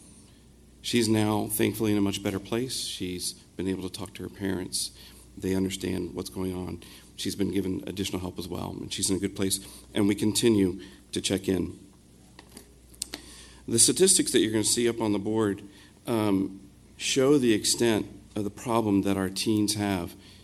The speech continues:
in coping with and struggling with the stress that they have and the anxiety and the depression that results from that.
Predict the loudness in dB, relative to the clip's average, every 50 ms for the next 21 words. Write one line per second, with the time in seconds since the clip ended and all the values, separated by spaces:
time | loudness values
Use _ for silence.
0 | -20 -14 -6 -2 2 4 4 6 6 4 2 0 -8 -14 -18 -20 -20 -20 -20 -20
1 | -20 -20 -20 -20 -20 -20 -20 -20 -20 -18 -8 -2 0 0 2 4 6 6 6 6
2 | 4 4 2 -2 -4 -4 -4 -4 -4 -2 -2 -2 0 0 0 0 0 0 -2 -4
3 | -8 -12 -12 -12 -10 -6 -6 -4 -2 0 0 0 0 -2 -4 -4 -6 -6 -4 -4
4 | -2 -2 -2 -4 -6 -8 -10 -10 -12 -14 -16 -20 -20 -20 -20 -20 -20 -20 -20 -20
5 | -20 -20 -20 -14 -8 -4 0 0 2 2 0 0 0 0 0 0 0 -2 -2 -2
6 | -4 -4 -6 -6 -6 -6 -6 -6 -6 -6 -6 -6 -6 -6 -6 -6 -6 -6 -6 -6
7 | -6 -8 -8 -8 -8 -8 -8 -8 -8 -8 -8 -10 -12